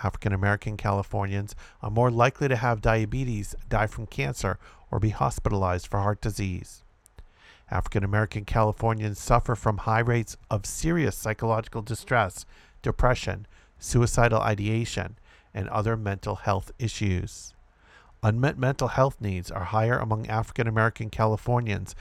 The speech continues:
as compared with white Californians, including lack of access to mental health care and substance abuse services. African American Californians have the highest rates of attempted suicide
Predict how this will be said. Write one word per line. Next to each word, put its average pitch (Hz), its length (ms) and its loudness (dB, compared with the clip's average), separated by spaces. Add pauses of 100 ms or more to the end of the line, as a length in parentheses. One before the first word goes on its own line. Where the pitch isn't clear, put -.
(200)
as 117 160 -4
compared 117 420 0
with 120 200 0
white 120 260 4
Californians, 98 840 -2 (320)
including 104 580 -2
lack 104 280 -4
of 113 100 -2
access 113 400 -2
to 127 100 -4
mental 113 320 -2
health - 300 -2
care 90 280 -4 (360)
and 110 160 -4
substance 120 460 0
abuse 98 320 -2
services. - 760 -2 (680)
African 98 340 -2
American 101 400 -2
Californians 110 760 0
have 110 160 -2
the 104 80 -6
highest 113 440 0
rates 123 220 0
of 113 80 -2
attempted 117 460 -4
suicide 95 680 -2